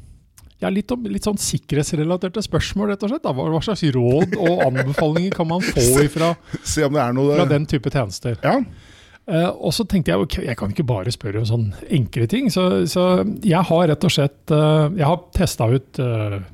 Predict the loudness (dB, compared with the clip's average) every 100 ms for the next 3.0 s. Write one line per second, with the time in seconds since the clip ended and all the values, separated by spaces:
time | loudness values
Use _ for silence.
0 | -8 0 0 0 0 -2 -2 0 2 2
1 | 2 2 2 2 2 0 0 -2 -2 0
2 | 0 0 0 0 0 2 2 2 0